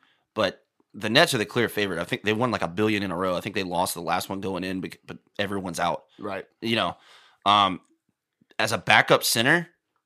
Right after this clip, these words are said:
Speaker 1: I like that move, Blake Griffin. I mean, he's not the same player.
Speaker 2: No, but
Speaker 1: even
Speaker 2: for
Speaker 1: from,
Speaker 2: sure,
Speaker 1: like, a
Speaker 2: like, it makes him better.
Speaker 1: Yeah, I think so too. He stretches the floor. He can play some D.
Speaker 2: He's
Speaker 1: I
Speaker 2: a good back, like, he's just a good player. Like,
Speaker 1: Yeah.
Speaker 2: there,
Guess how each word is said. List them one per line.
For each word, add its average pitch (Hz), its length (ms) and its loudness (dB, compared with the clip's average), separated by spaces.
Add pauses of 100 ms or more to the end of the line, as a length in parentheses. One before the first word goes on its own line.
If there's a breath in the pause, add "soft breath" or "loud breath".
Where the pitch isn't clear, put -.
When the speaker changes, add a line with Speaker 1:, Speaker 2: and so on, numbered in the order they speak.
(260)
Speaker 1:
I 98 120 4
like 110 240 6 (100)
that 95 220 2
move, 95 380 -2 (120)
Blake 101 240 0
Griffin. 98 300 -2
I 104 80 0
mean, 113 160 2
he's 117 120 0
not 123 200 6
the 101 40 -2
same 90 220 -2
player. 90 400 0 (220)
Speaker 2:
No, 165 180 4
but 120 100 2
Speaker 1:
even 127 160 4
Speaker 2:
for 131 40 2
Speaker 1:
from, 120 120 2
Speaker 2:
sure, - 160 6
Speaker 1:
like, 98 120 4
a 98 40 -2
Speaker 2:
like, 117 200 -4
it 117 60 2
makes 123 200 -2
him 123 100 2
better. 110 300 -4 (160)
Speaker 1:
Yeah, 101 240 4 (220)
I 107 80 -2
think 98 160 0
so 95 160 0
too. 104 240 -2
He 104 100 2
stretches 110 380 0
the 107 80 -4
floor. 104 520 0
He 101 120 -4
can 95 140 -8 (200)
play 104 160 2
some 104 200 0
D. 107 420 0 (600 soft breath)
Speaker 2:
He's - 140 6
Speaker 1:
I - 20 4
Speaker 2:
a - 20 2
good 170 240 0
back, 185 180 4
like, 190 140 -4
he's 190 140 -6
just 196 100 -6
a 165 60 -8
good 156 200 -2
player. 139 320 -2
Like, 92 160 -6
Speaker 1:
Yeah. 92 220 6
Speaker 2:
there, - 40 0